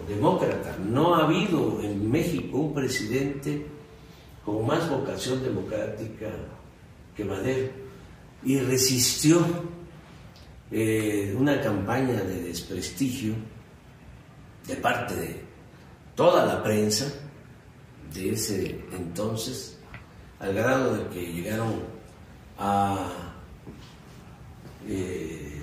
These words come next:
llamarle loco, espiritista,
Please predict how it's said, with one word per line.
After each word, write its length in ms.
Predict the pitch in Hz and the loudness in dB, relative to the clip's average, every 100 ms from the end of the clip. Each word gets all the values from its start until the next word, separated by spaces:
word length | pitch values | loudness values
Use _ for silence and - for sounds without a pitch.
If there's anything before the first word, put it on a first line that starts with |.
| - | -6
llamarle 1120 | 101 104 117 117 113 101 95 85 82 - - - - | -4 0 2 2 2 0 0 -2 -6 -10 -12 -14 -8
loco, 560 | 98 143 147 - 185 - | 2 2 2 0 -4 -6
espiritista, 1120 | - - 85 87 - 147 143 - 110 - 71 | -8 -10 -10 -10 -4 -2 -2 -4 -6 -6 -8